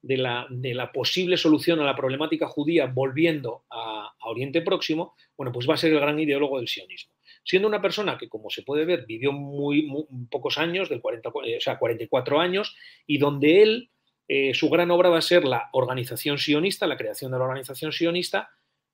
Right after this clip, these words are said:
pero en la que él propiamente su actividad política apenas va a ser de mil ochocientos noventa y cuatro a mil novecientos cuatro, hasta que fallece. Sin embargo, eh, conseguirá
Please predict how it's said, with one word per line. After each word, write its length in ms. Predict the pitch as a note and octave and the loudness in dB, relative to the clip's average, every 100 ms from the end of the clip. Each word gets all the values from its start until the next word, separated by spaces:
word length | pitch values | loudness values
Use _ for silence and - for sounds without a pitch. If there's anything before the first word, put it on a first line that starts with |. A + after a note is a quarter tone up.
| _ _ _ - | _ _ _ 4
pero 220 | D#3 D3 | 6 6
en 100 | C#3+ | 4
la 120 | C#3+ | 0
que 140 | C#3+ F#3 | 2 2
él 180 | D3+ | 0
propiamente 600 | - F#3 G3 F#3+ G3 G3 | 0 0 2 0 0 -2
su 140 | F#3+ D#3 | 0 0
actividad 480 | B2+ D#3 C3+ D#3 F3+ | 0 0 2 2 2
política 440 | E3+ F3+ F3+ F3+ | 0 0 -2 0
apenas 420 | D#3 F3 F3 C#3 | 0 -2 -4 -6
va 60 | D#3 | -6
a 40 | |
ser 240 | - E3 D#3 | -2 -2 -2
de 120 | C#3 | -6
mil 200 | D3+ F#3+ | -4 -2
ochocientos 600 | F3 E3+ E3 F3 E3 D3+ | -2 -2 -2 -4 -2 -2
noventa 280 | E3+ G3 F#3 | -2 -2 -4
y 100 | E3+ | -2
cuatro 500 | E3+ D#3+ E3 E3+ _ - | -2 0 -2 -2 _ -8
a 120 | D#3 | -4
mil 200 | E3 F3+ | 0 0
novecientos 520 | E3+ C#3+ D3 B2+ B2+ - | 0 -2 -4 -6 -6 0
cuatro, 260 | D3+ D3+ | 0 0
hasta 180 | D3+ A#2+ | -8 -12
que 100 | - | -12
fallece. 460 | - G#2 G2+ - - _ _ _ - | -10 -8 -10 -12 -20 _ _ _ -14
Sin 200 | - B2 | -8 -4
embargo, 580 | C#3 D3+ C3+ A2+ - _ | 2 2 2 -4 -10 _
eh, 640 | C3 A#2 A2 G#2+ G2+ G2+ _ _ _ _ _ _ _ _ _ _ _ _ - - | -12 -8 -6 -6 -8 -12 _ _ _ _ _ _ _ _ _ _ _ _ -20 -6
conseguirá 920 | C3 A#2+ - A#2+ A2+ B2+ D3+ - - | -6 -2 -2 -2 0 4 4 2 -12